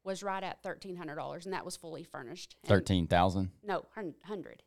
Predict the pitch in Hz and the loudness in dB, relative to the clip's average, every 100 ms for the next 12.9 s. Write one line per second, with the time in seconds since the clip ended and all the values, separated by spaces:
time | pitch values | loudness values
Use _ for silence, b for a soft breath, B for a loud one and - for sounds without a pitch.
0 | _ 95 - 113 113 98 - 101 95 - | _ -2 2 6 6 6 4 4 4 2
1 | 90 95 - 85 - 95 92 95 95 87 | 2 2 2 -2 0 2 4 4 4 2
2 | 80 82 92 220 240 254 214 202 208 180 | 6 6 8 6 2 0 -2 -4 -4 -2
3 | - 175 170 143 123 107 82 - - - | -2 -2 -4 -8 -12 -14 -16 -16 0 6
4 | 120 104 - 85 - - 92 87 196 160 | 10 8 6 -2 -4 2 6 6 4 -2
5 | 147 - 160 151 127 165 185 165 - 190 | -4 -6 -10 -8 -8 -2 2 2 2 -8
6 | - 196 233 226 226 220 170 - 226 220 | -8 -10 -6 -6 -6 -8 -10 -10 -12 -10
7 | 214 - 214 196 196 190 - 175 185 170 | -12 -10 -8 -6 -8 -12 -4 -2 0 -4
8 | 170 180 196 208 208 202 196 196 190 185 | -8 -8 -8 -8 -6 -6 -6 -6 -8 -8
9 | 165 165 - 64 _ - 92 80 - - | -8 -10 -12 -14 _ 0 0 0 -4 -8
10 | 180 165 73 76 - - 104 92 - _ | -10 -12 -14 -16 -12 -4 2 2 0 _
11 | - 104 101 104 85 69 - _ _ - | 2 6 8 8 4 -6 -10 _ _ -8
12 | 214 208 185 - 233 262 226 196 | -4 -4 -6 -10 -10 -8 -10 -10